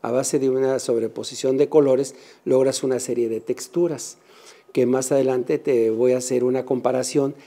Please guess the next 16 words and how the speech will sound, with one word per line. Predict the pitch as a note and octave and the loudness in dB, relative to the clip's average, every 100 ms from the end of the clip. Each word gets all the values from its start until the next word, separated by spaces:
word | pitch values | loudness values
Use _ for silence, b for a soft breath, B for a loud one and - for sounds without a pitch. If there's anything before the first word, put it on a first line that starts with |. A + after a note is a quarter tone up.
| B | B
de | C3 A#2+ | 2 2
distintas | A#2+ - C#3+ C#3+ - | 0 -2 -2 -2 -2
técnicas | C#3+ C3 B2+ C3 A2+ | 0 0 -2 -2 -4
de | A2+ | -6
estampación | - A2+ G#2+ A#2+ B2+ A#2 | -6 -6 -6 -6 -6 -4
que | C3+ | -4
existen. | - - F3 - A#2+ - b b _ | -6 -6 -6 -4 -6 -6 b b _
Solamente, | - C#3+ C3+ C#3 C3+ B2 | 4 4 6 2 0 0
eh, | B2+ A#2 A2+ A2 G#2+ G#2+ A2+ C3 | 2 2 2 0 -2 -4 -6 -6
hice | D3 C3 D3 | -6 0 2
once, | D3+ E3+ D#3 A#2+ F#2 b b _ | 4 4 0 -6 -8 b b _
es | - | -4
un | C3 | 2
número | B2+ B2 B2 A#2+ | 4 4 2 2
para | A#2+ A2+ | 0 0
mí | A#2+ A#2+ A#2 A#2 | 2 2 2 0